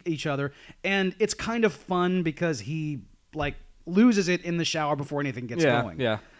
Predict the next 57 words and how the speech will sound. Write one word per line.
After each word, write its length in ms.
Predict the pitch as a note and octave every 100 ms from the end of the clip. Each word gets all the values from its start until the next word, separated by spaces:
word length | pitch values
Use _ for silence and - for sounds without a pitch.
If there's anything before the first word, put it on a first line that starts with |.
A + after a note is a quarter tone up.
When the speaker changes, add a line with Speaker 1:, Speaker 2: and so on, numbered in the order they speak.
| -
Speaker 1:
Um, 500 | D#3 D#3+ D3 C#3+ G#2+ - -
and 300 | F3 F3 D#3
she 160 | G#3
laughs 460 | F3+ D#3+ D#3+ D#3+ -
and 140 | D3
thinks 200 | D3 C#3+
it's 120 | C#3 -
funny, 280 | D3 D3+
and 80 | D3
he 120 | D#3
kinda 260 | F#3 F#3+ D3
thinks 200 | D#3 C3+
it's 140 | C3+
funny, 360 | - C#3 C#3 D3+
and 160 | C3 C3+
Speaker 2:
Mm-hmm. 280 | B2 B2 A2+ - _
Speaker 1:
i-, 40 | A#3
it's 240 | C4 G#3+
a, 100 | G#3+ - _ _ _
a 80 | F3+
sweet 400 | - - B3 A#3
enough 320 | G#3 F#3 E3+
moment, 400 | E3 F3 C#3+ C3 C3+
but 220 | E3+ D3+ - _ -
luckily 440 | G#3+ - G3 F3
they, 260 | D#3 D#3+ C#3
they, 380 | D#3 D3 C3+
they 260 | B2 C#3 C3+
kind 200 | - D#3+
of 60 | C3
just 200 | C#3+ -
get 140 | C#3+
rid 120 | C3+
of 60 | B2
that. 200 | B2+ A#2
Now, 240 | F#3+ F3 -
Speaker 2:
Yeah. 200 | D#3+ E3
Speaker 1:
then 80 | -
she 100 | A3
does 220 | G3+ F#3+
something 260 | G3+ - D#4+
else 140 | F#4
with 100 | D4
Kevin 240 | E4+ E4 F4
Kline. 400 | G4 F4+ C#3+ - _ _
Speaker 2:
Was 160 | G3+ G3
not, 220 | G#3 G3+ -
I 80 |
don't 160 | G#3 F#3
approve 260 | E3 F3+ A#2
of 60 |
this. 260 | G2 - -
Speaker 1:
I 80 | D#4+
don't 160 | G#4 B3+
think 160 | D#4
Speaker 2:
She, 80 |
Speaker 1:
I 60 | D4+